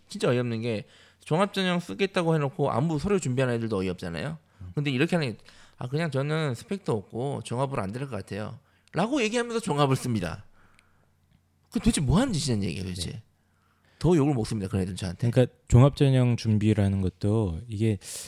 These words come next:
Speaker 2: 학생들이 평소에 안 해본 거라서 어떻게 해야 될지 잘 모르거든요. 그래서 최소한 저는 종합전형을 두 개 이상 쓴다 한다면 일주일에 하루에 한 일주일에 하루 정도 빼서 두 시간에서 세 시간 정도는 좀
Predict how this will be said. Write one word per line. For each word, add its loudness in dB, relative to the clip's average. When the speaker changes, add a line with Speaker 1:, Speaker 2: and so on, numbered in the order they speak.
Speaker 2:
학생들이 -2
평소에 0
안 4
해본 4
거라서 -4
어떻게 -10
해야 0
될지 -6
잘 -16
모르거든요. -6
그래서 -4
최소한 -2
저는 -2
종합전형을 -2
두 -8
개 0
이상 -4
쓴다 -8
한다면 -4
일주일에 -6
하루에 -6
한 -10
일주일에 -8
하루 -4
정도 -4
빼서 -6
두 -8
시간에서 -2
세 -4
시간 0
정도는 -2
좀 -6